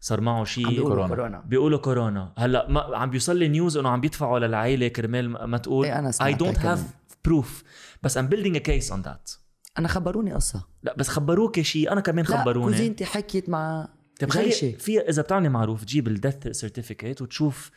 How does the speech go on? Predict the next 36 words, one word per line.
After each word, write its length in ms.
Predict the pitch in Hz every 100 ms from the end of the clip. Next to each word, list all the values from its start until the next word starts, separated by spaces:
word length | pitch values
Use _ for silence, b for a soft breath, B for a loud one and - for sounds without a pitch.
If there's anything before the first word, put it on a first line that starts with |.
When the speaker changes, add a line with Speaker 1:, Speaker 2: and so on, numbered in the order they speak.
| B B
Speaker 1:
خلينا 320 | - 185 160
نشوف 300 | 113 139 -
إنه 120 | 113
موتة 240 | 123 139 120
كورونا 340 | - 117 123 131
وشو 220 | 131 202
مزبوط 480 | 165 120 135 185 156
هي 220 | 151 135
الكيس. 520 | 110 113 110 123 - B B B
بدي 200 | 196 165
اثنين 220 | 156 175
ثلاثة 300 | 151 156 156
من 120 | 117 113
هول 220 | 127 113
الكيس 400 | 101 113 131 127
حتى 240 | 120 127
نحكي 260 | 156 165 123
مع 140 | 110
هول 220 | 110 117
العالم 540 | 101 90 113 113 123 131 B B B
ونشوف 340 | 123 117 180 143
مزبوط 260 | 120 143
شو 80 | 131
عم 120 | 123
بيصير 240 | 117 127 113
وقد 160 | 117
إيه 80 | 170
عم 60 | 147
بيندفع 460 | 117 110 - 104
لهم، 160 | 98 98
لأنه 240 | 107 107
من 180 | 107 113
ميلة 400 | 165 165 117 131 - B B B B B B _ -
كمان 380 | 123 156 196 165
I 300 | 117 127
need 40 | 147